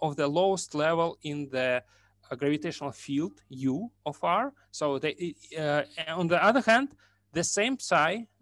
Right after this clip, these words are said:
modulus psi squared, is a density of axions. It creates a potential for itself. So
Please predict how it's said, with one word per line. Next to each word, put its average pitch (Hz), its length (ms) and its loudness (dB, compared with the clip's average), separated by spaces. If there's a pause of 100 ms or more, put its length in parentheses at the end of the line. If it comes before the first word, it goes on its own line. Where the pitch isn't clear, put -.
(140)
modulus 151 400 -4
psi 147 180 -8
squared, 208 440 -2
is 151 120 -6
a 147 60 0
density 135 500 -2
of 131 140 -2
axions. 240 600 -2
It - 140 -8
creates 160 580 0 (280)
a 143 80 -2
potential 165 580 0
for 147 220 -4
itself. 147 360 -8
So 127 280 -4